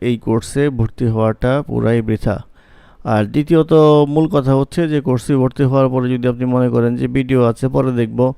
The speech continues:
আজকে সময় নাই, কালকে দেখে নেব বা পরে দেখে নেব, আসলে পরে আর দেখা হয় না। এটা আপনারা সবাই জানেন যে যত কষ্টই হোক আপনারা অবশ্যই সেই ভিডিওগুলি দেখার চেষ্টা করবেন।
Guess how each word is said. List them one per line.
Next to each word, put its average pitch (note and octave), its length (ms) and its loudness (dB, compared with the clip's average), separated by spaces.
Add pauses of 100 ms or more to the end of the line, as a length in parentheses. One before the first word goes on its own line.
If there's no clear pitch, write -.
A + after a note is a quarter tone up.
(640)
আজকে C3 300 -2
সময় B2+ 320 0
নাই, B2 300 0
কালকে B2 320 -2
দেখে A#2 240 0
নেব A#2+ 300 0
বা A#2+ 100 0
পরে B2 220 0
দেখে A2+ 220 -2
নেব, C3 200 -4
আসলে B2 800 -2
পরে A#2+ 320 0
আর A2 180 -2
দেখা G#2+ 320 -4
হয় G#2 160 0
না। G#2 160 -4 (140)
এটা A2+ 160 -4
আপনারা G#2+ 260 -4
সবাই A2 300 0
জানেন B2 280 0 (760)
যে A#2+ 460 4 (320)
যত A#2+ 540 2 (1900)
কষ্টই D3+ 360 2
হোক D#3 300 2
আপনারা B2 280 0
অবশ্যই A2+ 400 0
সেই D#3+ 140 2
ভিডিওগুলি G#2+ 500 -2
দেখার A2 240 -2
চেষ্টা B2 320 -2
করবেন। G2 300 0